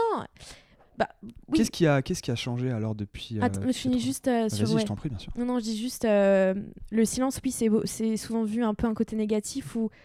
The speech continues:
Speaker 1: au contraire, même moi, la première, je, je, j'ai, j'ai un silence, j'ai l'impression qu'il faut vite le combler.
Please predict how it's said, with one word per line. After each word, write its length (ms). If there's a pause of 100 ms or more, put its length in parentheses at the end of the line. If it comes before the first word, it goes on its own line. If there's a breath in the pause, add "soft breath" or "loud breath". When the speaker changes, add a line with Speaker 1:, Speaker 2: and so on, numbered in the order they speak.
(340 soft breath)
Speaker 1:
au 120
contraire, 440
même 160
moi, 140
la 80
première, 400
je, 140
je, 100 (320)
j'ai, 320
j'ai 120
un 80
silence, 540
j'ai 100
l'impression 280
qu'il 140
faut 220
vite 240
le 60
combler. 340